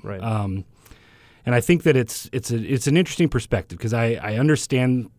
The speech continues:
Speaker 2: the argument on both sides. I mean, I understand the players wanting to get their piece of the pie, but I also see the fact that, um,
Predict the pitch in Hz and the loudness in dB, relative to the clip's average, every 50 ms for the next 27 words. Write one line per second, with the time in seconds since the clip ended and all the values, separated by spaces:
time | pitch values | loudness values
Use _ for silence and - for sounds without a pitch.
0 | _ _ _ _ _ _ _ - 127 104 107 110 113 95 90 98 98 104 113 - | _ _ _ _ _ _ _ -4 -2 -2 -2 -2 -2 -2 -2 -2 -2 -2 -4 -6
1 | - - - - 107 98 101 101 92 98 107 104 98 - - 98 80 90 95 95 | -10 -16 -14 -10 -6 -4 -4 -4 -2 -2 -2 -2 -2 -4 -6 -8 -6 -6 -8 -6
2 | 95 95 95 92 95 95 101 101 95 - 107 101 101 95 92 - - 101 98 95 | -6 -6 -6 -4 -4 -4 -6 -6 -6 -8 -8 -6 -6 -6 -8 -6 -6 -6 -4 -4
3 | 98 98 90 - - _ _ _ _ _ _ _ _ _ 104 101 98 92 98 92 | -6 -6 -8 -12 -18 _ _ _ _ _ _ _ _ _ -6 -4 -4 -4 -4 -6
4 | 98 90 - - 110 101 98 95 95 87 92 - _ _ _ _ - - 107 104 | -6 -8 -6 -6 -4 -4 -4 -6 -6 -8 -12 -18 _ _ _ _ -8 -6 -4 -4
5 | 92 - 110 101 101 - - 95 76 78 90 101 - - _ _ _ _ _ _ | -4 -4 -4 -4 -4 -4 -6 -6 -6 -6 -8 -10 -12 -16 _ _ _ _ _ _
6 | _ _ _ _ _ _ _ _ - 113 113 113 120 131 135 - - 127 110 - | _ _ _ _ _ _ _ _ -2 0 2 2 4 2 2 2 2 0 0 0
7 | - - 123 120 110 104 - - 120 110 104 104 - - 113 110 98 98 - - | -2 0 2 2 0 0 -2 -2 -2 -2 -2 -4 -4 -2 -2 -2 -2 -2 -6 -10
8 | - - - - - 107 104 101 98 95 95 92 82 69 | -16 -18 -18 -14 -10 -8 -6 -4 -4 -4 -4 -6 -6 -8